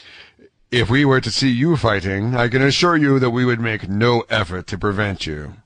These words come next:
"Leave us alone, then, and you will enjoy a little amusement without cost to yourselves." "Gentlemen," said Jussac, "it is with great regret that I pronounce the thing impossible.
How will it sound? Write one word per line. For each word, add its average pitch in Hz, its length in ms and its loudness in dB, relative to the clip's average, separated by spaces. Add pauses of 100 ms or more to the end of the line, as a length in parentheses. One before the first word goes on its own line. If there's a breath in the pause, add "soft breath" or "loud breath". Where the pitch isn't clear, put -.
(600 soft breath)
"Leave 139 220 2
us 123 160 2
alone, 127 420 2
then, 92 460 -4
and 104 80 -2
you 110 100 0
will 113 180 -2
enjoy 120 560 0
a 90 60 -2
little 131 380 0
amusement 127 680 0
without 110 320 -4
cost 127 400 -2
to 113 80 -2
yourselves." 98 840 -4 (1040)
"Gentlemen," 131 880 0
said 98 260 -6
Jussac, 92 500 -6 (420 loud breath)
"it 117 80 0
is 139 140 2
with 143 180 0
great 165 300 0
regret 135 500 0
that 120 100 0
I 120 120 2
pronounce 135 460 0
the 165 140 0
thing 139 260 2
impossible. 127 840 0